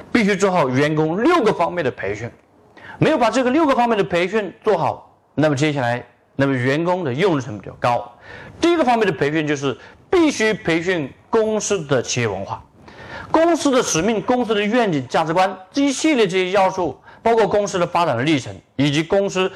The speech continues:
沉淀的一些重要的故事案例，都得给员工讲清楚，让员工知道公司的核心价值观非常重要，因为核心价值观是一家公司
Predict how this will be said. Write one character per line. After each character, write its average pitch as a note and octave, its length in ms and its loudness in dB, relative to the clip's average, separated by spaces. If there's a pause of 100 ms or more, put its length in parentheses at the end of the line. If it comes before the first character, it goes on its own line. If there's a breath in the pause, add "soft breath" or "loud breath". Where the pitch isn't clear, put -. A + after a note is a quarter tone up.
沉 D3 260 -4
淀 F#3+ 140 0
的 E3+ 80 2
一 D3 60 2
些 C3+ 360 0 (300)
重 G#3 220 0
要 D3+ 60 2
的 A#2+ 60 0
故 A#2+ 200 -4
事 - 120 -14 (100)
案 G#2+ 180 -2
例， G#2+ 120 -4 (560 loud breath)
都 B3 200 2
得 A3 100 4
给 C#3+ 160 0
员 B2+ 180 -2
工 C#3 200 -4
讲 G#2 140 -6 (100)
清 D3 200 -4
楚， - 140 -8 (540 loud breath)
让 C#4+ 240 2
员 G#3 240 0
工 A3+ 280 2 (800)
知 G3+ 160 0
道 F3+ 360 0 (280 loud breath)
公 D4+ 220 2
司 B3 280 0
的 D#3+ 160 2
核 - 420 -2
心 A#3 140 0
价 A3 140 2
值 F#3 100 -2
观 F#3 220 0
非 F4 320 2
常 A2+ 240 -8
重 G2+ 220 -6
要， G#2 120 -14 (460 loud breath)
因 D4+ 100 4
为 D#4 100 4
核 A#3+ 200 2
心 C4 160 2
价 C4 120 2
值 A3+ 100 2
观 A3 180 2
是 A3 160 -2
一 G#3+ 40 -4
家 A3 100 2
公 G#3+ 200 0
司 G3 300 0